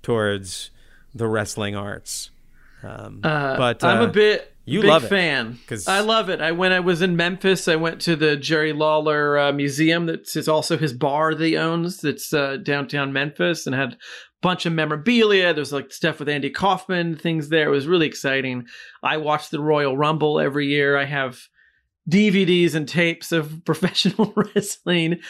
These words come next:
Speaker 2: I co-wrote a short that was starred professional wrestlers called Suplex Duplex Complex. Like, it's definitely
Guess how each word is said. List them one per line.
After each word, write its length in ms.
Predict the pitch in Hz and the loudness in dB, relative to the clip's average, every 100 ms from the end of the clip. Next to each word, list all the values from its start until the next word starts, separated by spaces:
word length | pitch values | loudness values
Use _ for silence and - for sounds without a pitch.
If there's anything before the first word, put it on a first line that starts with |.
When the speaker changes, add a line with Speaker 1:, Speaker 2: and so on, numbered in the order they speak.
| - - - | -18 -12 -8
Speaker 2:
I 100 | 147 | -6
co-wrote 600 | - 220 190 185 180 147 | -2 0 2 2 2 0
a 60 | |
short 640 | - - 240 240 220 190 - | -4 0 2 4 0 -6 -4
that 180 | 196 196 - _ | -2 -2 -10 _
was 240 | 196 180 | 2 2
starred 380 | - 208 185 180 | 0 2 2 0
professional 560 | 185 170 185 175 175 165 | -6 0 0 0 -4 -2
wrestlers 520 | 165 165 - 165 160 | -2 -2 0 -2 -2
called 200 | - 127 | -4 -4
Suplex 580 | - 156 160 147 143 - | 0 -2 0 -2 -2 -2
Duplex 440 | 170 185 - 160 | -2 -2 -2 -2
Complex. 720 | 156 - 156 151 156 143 143 | -4 -4 -4 0 0 0 -2
Like, 160 | 143 135 | -6 -2
it's 200 | 156 - | -4 -2
definitely 720 | 151 143 160 156 143 139 | -2 -2 -2 -2 0 -2